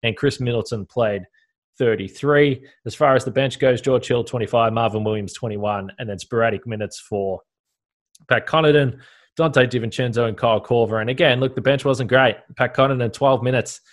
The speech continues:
minus nineteen in that stretch. And I thought that the pivotal point, if I'm gonna criticize the rotation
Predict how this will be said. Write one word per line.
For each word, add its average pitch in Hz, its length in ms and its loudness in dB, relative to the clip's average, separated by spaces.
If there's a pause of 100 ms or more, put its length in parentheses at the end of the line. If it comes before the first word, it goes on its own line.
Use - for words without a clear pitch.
(140)
minus 127 400 -2
nineteen 123 760 0 (460)
in 131 240 -2
that 107 180 -4
stretch. - 560 2 (440)
And 123 140 0
I 170 140 6
thought 127 460 6 (480)
that 127 140 -2
the 120 80 -2
pivotal 175 500 2
point, 131 460 2
if 131 120 0
I'm 180 140 4
gonna 202 120 0
criticize 156 840 4 (460)
the 139 100 4
rotation 135 640 2